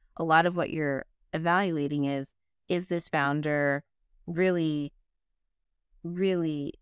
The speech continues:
one, qualified to do this work, also incentivized to do this work, and back to those earlier points, like, resilient enough to do this work and, and stay at it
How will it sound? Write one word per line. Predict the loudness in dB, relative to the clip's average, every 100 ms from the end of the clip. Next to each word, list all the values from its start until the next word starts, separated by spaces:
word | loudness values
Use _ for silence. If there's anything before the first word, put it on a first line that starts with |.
| _
one, | -4 0 0 0
qualified | 2 4 4 2 0 0 -2 -8 -8
to |
do | -4
this | -4 -4
work, | -4 -4 -4 _ _ 2
also | 2 2 -2
incentivized | 0 0 0 0 0 0 0
to | -4 -6
do | -4
this | -4 -4
work, | -4 -6 -12 _ _ -2
and | 0 2
back | 2 2
to | -2
those | -4 -2
earlier | 0 2 0
points, | 0 -4 -2
like, | -4 -4
resilient | -4 -2 0 0 -2 -4 _ -4
enough | 0 0 -2 -8 -12
to | -4
do | -2
this | 0 -4 -2
work | -2 -2
and, | -2 -2 -2
and | -6 -8
stay | -6 -2 0
at | 2 2
it | 0 -4